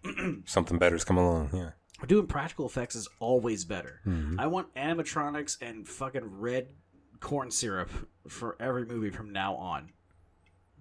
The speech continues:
Speaker 1: We've actually gone more practical with every Jurassic movie we made since the first one. Hmm, have you?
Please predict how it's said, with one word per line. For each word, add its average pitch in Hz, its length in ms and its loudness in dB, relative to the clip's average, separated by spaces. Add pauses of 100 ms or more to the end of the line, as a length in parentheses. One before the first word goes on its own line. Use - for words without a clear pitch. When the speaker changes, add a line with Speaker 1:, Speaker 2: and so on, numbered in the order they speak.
Speaker 1:
We've 98 120 -6
actually 123 260 0
gone 113 260 -4
more 120 160 -4
practical 117 500 -6
with 90 140 -4
every 90 140 -4
Jurassic 92 420 -6
movie 98 160 -10
we 95 100 -6
made 87 280 -8
since 165 240 -6
the 90 100 -8
first 85 300 -8
one. 95 180 -10 (260)
Hmm, 160 140 -10 (200)
have 143 200 -8
you? 139 120 -10